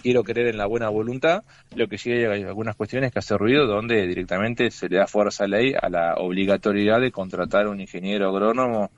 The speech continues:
para, matriculado en el Colegio de la Provincia de Buenos Aires para que tenga que firmar estos, casi estos, estos programas,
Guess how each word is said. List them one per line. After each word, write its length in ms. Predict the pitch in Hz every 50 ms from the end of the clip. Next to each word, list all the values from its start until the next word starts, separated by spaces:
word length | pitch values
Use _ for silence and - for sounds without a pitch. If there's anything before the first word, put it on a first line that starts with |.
| - - - - - - _ _ _ _
para, 460 | - 95 92 90 90 85 85 85 - - - -
matriculado 800 | 104 104 104 101 - 110 107 - 107 107 110 113 117 127 131 123
en 80 | 110
el 100 | 104 101
Colegio 360 | - 98 95 104 113 107 120
de 40 | 107
la 80 | 101 98
Provincia 440 | - 95 101 110 120 123 120 - 110
de 40 |
Buenos 300 | 104 104 104 107 110 104
Aires 320 | 123 123 123 135 147 151 147 - - - - _ _ _
para 220 | - 92 90 92
que 100 | 95 92
tenga 180 | 98 110 113 110
que 120 | 107 101
firmar 400 | - - 107 101 107 110 113 110
estos, 480 | 104 101 113 107 98 92 - - - - - - - - - - -
casi 280 | - 107 95 - 113 107
estos, 560 | 101 92 92 98 - 110 104 98 90 87 90
estos 240 | 90 - - 95 -
programas, 1040 | - _ - 120 117 117 117 123 131 131 135 131 127 117 110 107 101 98 95 92 87